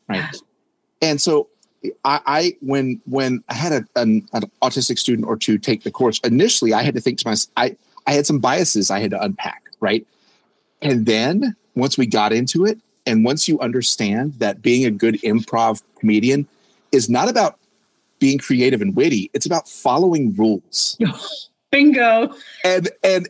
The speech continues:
Speaker 1: it not only is about following rules, it's also about, like, the best improv comics have this amazing ability to sort of zone out on the nonverbals that their partner is giving.
Speaker 2: Mm-hmm.
Speaker 1: And if you know something about folks, uh, autism spectrum disorder, that's, it's not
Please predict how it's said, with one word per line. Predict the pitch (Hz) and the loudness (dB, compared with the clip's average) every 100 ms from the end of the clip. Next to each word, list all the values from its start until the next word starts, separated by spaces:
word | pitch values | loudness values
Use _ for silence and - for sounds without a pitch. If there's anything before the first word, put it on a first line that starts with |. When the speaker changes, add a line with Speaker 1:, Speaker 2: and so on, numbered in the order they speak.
| - | 0
Speaker 1:
it | 175 170 | 0 2
not | 165 175 - | 0 2 0
only | 180 214 269 | 0 2 2
is | 180 | 0
about | 147 131 - | 0 -2 0
following | 117 110 107 98 | 0 2 -2 -2
rules, | 98 101 123 - | -2 -2 -4 -4
it's | 147 - | -6 -2
also | 165 240 220 139 | 0 0 0 -2
about, | 113 113 104 110 - _ | -2 -2 -2 -4 -10 _
like, | 131 113 | -4 -2
the | - | -4
best | 110 156 208 - | 0 0 0 0
improv | 135 135 113 104 | -2 0 -2 -2
comics | - 92 90 110 - - | -4 -4 -4 -6 -8 -8
have | - 131 131 | -4 -2 0
this | 135 | 0
amazing | 107 110 117 160 | 2 2 2 0
ability | 131 110 110 | 0 0 0
to | - | -2
sort | - 127 | -2 -2
of | 110 | 0
zone | - - 135 165 175 - | 0 0 0 0 -2 -4
out | 127 117 - - | -2 -2 -4 -4
on | 117 | 0
the | 113 | 2
nonverbals | 107 113 120 123 113 113 113 104 | 2 2 0 0 0 0 -2 -4
that | 107 | -4
their | 101 | -4
partner | - - - 98 | -2 -4 -2 -4
is | - | -2
giving. | 92 85 - _ _ _ 202 | -4 -6 -14 _ _ _ -4
Speaker 2:
Mm-hmm. | 175 170 - 185 196 202 | -2 -2 -2 -2 -2 0
Speaker 1:
And | 139 | 0
if | 135 | 2
you | 139 | 2
know | 135 156 | 2 2
something | - 147 135 | 0 0 -2
about | 120 113 113 | 0 -2 0
folks, | 113 110 110 - - | -2 0 -2 -6 -4
uh, | 107 101 - _ 110 | -2 -2 -6 _ -4
autism | 110 123 110 | -2 0 -2
spectrum | 123 117 | -2 0
disorder, | 110 104 101 101 | 0 2 0 0
that's, | 110 117 - | 0 -2 -4
it's | 117 | -2
not | 143 131 | -2 -2